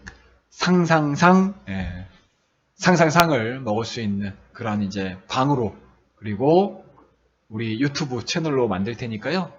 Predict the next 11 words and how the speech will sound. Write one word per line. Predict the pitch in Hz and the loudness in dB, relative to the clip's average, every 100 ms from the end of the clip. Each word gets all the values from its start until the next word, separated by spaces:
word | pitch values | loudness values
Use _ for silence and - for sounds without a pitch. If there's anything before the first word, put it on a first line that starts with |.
| _ _ _ | _ _ _
항상 | 170 165 123 117 160 165 | -4 0 0 -2 -4 -8
들어와 | - 113 | -8 -6
주시고요. | 101 95 101 156 185 | -6 -8 -6 -4 -2
오늘, | 160 185 180 104 - - _ _ _ _ | 2 4 4 2 -6 -20 _ _ _ _
어, | 123 117 110 | -4 0 2
마감 | 120 156 | 2 2
시황 | 165 151 131 | 2 2 2
어떻게 | 104 143 139 120 120 110 101 - _ _ | 0 -4 -4 -2 -2 -4 -8 -14 _ _
잘 | - 120 117 | -8 -4 -4
들으셨는지 | 127 147 147 120 | -2 -2 -2 -4
모르겠습니다. | 104 127 143 - 113 107 101 | -6 -4 -4 -6 -8 -8 -8